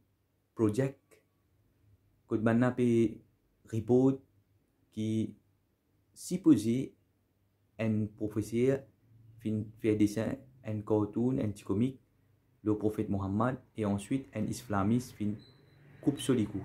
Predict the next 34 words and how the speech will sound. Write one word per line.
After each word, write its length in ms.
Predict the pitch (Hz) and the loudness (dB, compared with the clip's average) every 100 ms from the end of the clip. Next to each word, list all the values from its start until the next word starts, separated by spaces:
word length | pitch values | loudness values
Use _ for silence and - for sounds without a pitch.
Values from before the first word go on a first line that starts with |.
| - | -4
fin 100 | 101 - - - | -6 -6 -14 -4
saute 200 | 131 - | -4 -2
sur 120 | 117 | -2
les 100 | 101 | -2
coups, 200 | 104 131 | -4 -4
sur 80 | 104 | -4
les 80 | - | -4
coups 200 | 101 107 | -6 -6
fin 60 | |
tomber. 420 | 101 98 90 90 - _ _ _ _ _ _ _ _ _ _ | -4 -4 -2 -6 -12 _ _ _ _ _ _ _ _ _ _
Et 340 | 127 131 - - _ _ _ _ _ _ _ _ _ _ _ _ _ _ _ _ _ _ _ _ 95 | 2 2 2 -6 _ _ _ _ _ _ _ _ _ _ _ _ _ _ _ _ _ _ _ _ -4
pareil 240 | 101 131 | 2 2
comme 200 | 131 131 | 2 0
tout 260 | 131 127 - | 0 -4 -2
bon 200 | 110 110 - | 0 0 -2
événement 640 | 107 101 104 123 131 123 - _ _ - _ | 0 2 2 2 2 -2 -8 _ _ -20 _
qui 380 | 110 101 101 101 _ | -6 -2 -4 -6 _
dans 100 | 107 | -2
le 60 | 104 | 2
mainstream 480 | 110 107 107 104 98 | 2 0 -2 -2 0
media, 460 | 92 95 113 135 - _ _ | 0 2 0 0 -8 _ _
vous 60 | - | -4
trouvez 220 | 101 98 | 0 2
un 200 | 98 98 | 2 0
problème. 560 | 95 92 87 95 131 - _ _ _ | -2 -4 0 0 0 -6 _ _ _
Après, 200 | 101 110 | -6 -2
vous 120 | 110 | -2
trouvez 180 | 107 110 | 0 0
une 220 | 104 101 | 2 0
réaction 480 | 101 107 101 - 110 101 | 0 -2 -4 -8 -6 -6
sur 120 | 98 | -4
ce 80 | 101 | -4
problème 380 | 98 92 87 87 | -4 -6 -6 -6
là. 200 | 92 120 | -6 -8